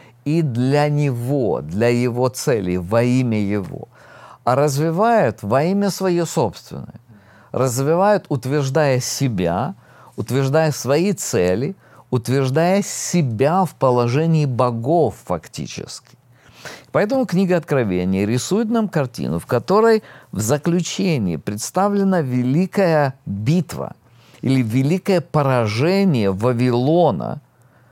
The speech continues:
который представлен как «Великая блудница». Так вот этот Вавилон, «Великая блудница», описан подробно в его расцвете экономическом, технологическом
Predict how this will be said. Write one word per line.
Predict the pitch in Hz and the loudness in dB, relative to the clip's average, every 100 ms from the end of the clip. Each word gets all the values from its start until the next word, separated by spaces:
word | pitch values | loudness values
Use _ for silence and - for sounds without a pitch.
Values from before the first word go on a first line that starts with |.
| _ | _
который | 95 92 135 139 | -4 0 0 0
представлен | 127 113 151 143 | -4 -2 -2 -2
как | 123 117 113 | -2 -2 0
«Великая | 123 123 127 131 110 | 0 2 0 0 0
блудница». | 95 101 104 73 58 - - _ _ _ _ _ - - _ | 0 -2 -2 -4 -8 -12 -18 _ _ _ _ _ -20 -20 _
Так | 104 123 | -4 0
вот | 139 | 0
этот | 196 190 - | 0 0 -2
Вавилон, | 123 147 143 160 165 175 127 87 | 0 2 2 2 2 2 2 0
«Великая | 92 113 143 175 156 | -2 -2 0 -2 -2
блудница», | 117 92 85 95 98 - - - - - | -2 -2 -2 -6 -8 -12 -16 -18 -20 -4
описан | 127 127 - 175 196 - 185 170 | 0 0 -2 -4 -2 -2 -4 -2
подробно | 156 127 117 127 147 147 87 - - _ _ _ - _ - - | -2 0 0 2 2 0 -2 -10 -16 _ _ _ -20 _ -18 -6
в | |
его | 113 131 143 160 | -2 0 2 2
расцвете | 139 - - 156 139 131 | 2 0 -2 -2 -2 -2
экономическом, | 123 135 139 120 107 - 127 - 117 - | -2 0 0 0 -2 -4 -12 -10 -12 -10
технологическом | - 147 151 139 135 110 107 117 113 - 107 | -8 -6 -2 0 0 0 -4 -6 -8 -6 -6